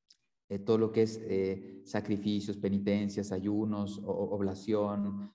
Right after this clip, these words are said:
cumplimientos de los deberes de Estado, lo que era la reparación, lo que era la confesión, la conversión,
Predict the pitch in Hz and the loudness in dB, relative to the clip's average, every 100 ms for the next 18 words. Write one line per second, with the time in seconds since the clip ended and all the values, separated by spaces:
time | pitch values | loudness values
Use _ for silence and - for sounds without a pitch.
0 | - 107 104 104 104 104 104 101 98 95 | -6 -4 0 0 0 0 0 2 2 2
1 | 101 98 98 104 101 101 101 104 101 104 | 2 0 -2 -2 0 0 -2 -4 -2 0
2 | 104 101 98 - 87 90 - 113 107 110 | 0 0 -2 -2 -6 -6 -4 -2 -2 -6
3 | - - _ 107 95 104 104 104 - 98 | -10 -20 _ -6 0 2 2 0 -4 -6
4 | 95 98 113 104 101 98 101 95 95 95 | -6 -4 -2 0 0 -2 -2 -2 -2 -4
5 | - 110 110 | 0 0 0